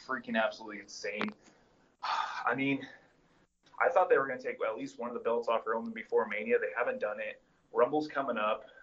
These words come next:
I mean, I don't really know. I mean, if, if Roman wrestles The Rock for both titles at Mania, Roman's winning. I mean, I don't see The Rock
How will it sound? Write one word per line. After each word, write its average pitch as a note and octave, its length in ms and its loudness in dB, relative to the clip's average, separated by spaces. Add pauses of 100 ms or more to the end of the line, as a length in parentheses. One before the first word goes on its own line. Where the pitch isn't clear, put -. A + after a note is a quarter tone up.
(120)
I A2+ 140 0
mean, A#2 220 -2
I A2 200 -2
don't A#2+ 220 4
really A2+ 260 0
know. A2+ 400 6
I A2 80 4
mean, A2 140 -6
if, - 140 -6 (260)
if A2 180 -8
Roman B2+ 300 6
wrestles A#2+ 460 4
The G2+ 80 0
Rock G2+ 400 4
for G#2+ 200 -6
both G#2+ 280 0
titles G#2 320 2
at - 140 -2
Mania, B2+ 480 -2 (1120)
Roman's B2+ 380 4
winning. A2 320 -4
I G2+ 80 -2
mean, G#2 120 2
I A2+ 100 6
don't A#2 160 0
see B2 160 -10
The G#2+ 80 2
Rock A2 340 6